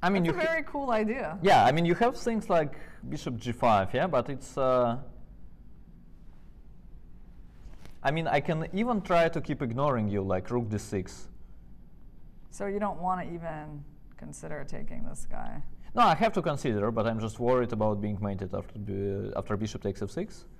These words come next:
Speaker 1: which is not
Speaker 2: Yeah.
Speaker 1: necessarily the case. But let's say I go rook D six.
Speaker 2: Mm-hmm.
Speaker 1: I mean, I just like it as a concept.
Speaker 2: Right.
Speaker 1: I basically, you know, defend first,
Speaker 2: Mm-hmm.
Speaker 1: and then I take everything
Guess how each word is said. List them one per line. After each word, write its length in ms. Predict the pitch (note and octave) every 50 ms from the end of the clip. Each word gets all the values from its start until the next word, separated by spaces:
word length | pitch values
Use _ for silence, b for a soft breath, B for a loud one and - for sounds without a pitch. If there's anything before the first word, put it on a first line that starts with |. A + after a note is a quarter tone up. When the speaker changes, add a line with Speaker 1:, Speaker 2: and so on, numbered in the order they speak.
| b b b
Speaker 1:
which 200 | b D3+ D#3+ -
is 80 | - D#3
not 140 | F#3+ G#3 G3+
Speaker 2:
Yeah. 120 | D#3 D#3 D3+
Speaker 1:
necessarily 580 | C#3+ D3 D3+ C3 - - A#2 G#2+ G2+ F#2+ F#2
the 140 | F2+ F2 F2+
case. 380 | - F2 F2 F#2+ - - - - B B B B
But 140 | - B2 -
let's 140 | D#3+ D#3+ -
say 100 | - A3+
I 60 | G#3 E3+
go 140 | C#3 D3
rook 200 | C#3 B2+ A#2+ G#2 F#2+
D 60 | G2+
six. 420 | F#2+ - - F#2 F2+ - - - - -
Speaker 2:
Mm-hmm. 340 | - - - - - E3 F3 F#3 -
Speaker 1:
I 60 | - C3
mean, 140 | D3 D#3 D#3
I 100 | C#3+ C3+
just 280 | - D3+ C#3 C3+ -
like 220 | D3+ C3+ C3 B2+ B2+
it 100 | A2 -
as 120 | G#2 F#2
a 40 | F#2+
concept. 480 | - F#2+ F2+ F2 - - - - - - -
Speaker 2:
Right. 360 | - D#3 D#3+ D#3 D3 D3 C#3 - - - - -
Speaker 1:
I 140 | - A#2+ C3+
basically, 480 | D3 C#3+ D3 D3 B2+ B2+ A#2 C3+ B2 A#2 A#2 A2+ A2 A2 G#2+ G#2 G#2 G2+ G2 G2 - -
you 60 | A#2+
know, 160 | A#2 G#2+ F#2+ F#2
defend 320 | F2+ - - B2 A#2 A2+
first, 420 | - - D3+ G3+ B3 - - - - - - -
Speaker 2:
Mm-hmm. 400 | E3+ F3+ F#3 F#3 G3 G#3+ G#3 G#3+
Speaker 1:
and 80 | A3+ -
then 140 | A2+ D3+ D#3
I 60 | C#3+
take 200 | B2 - B2 G#2+
everything 460 | G#2+ G2 F2 F2+ F2+ - - - F#2+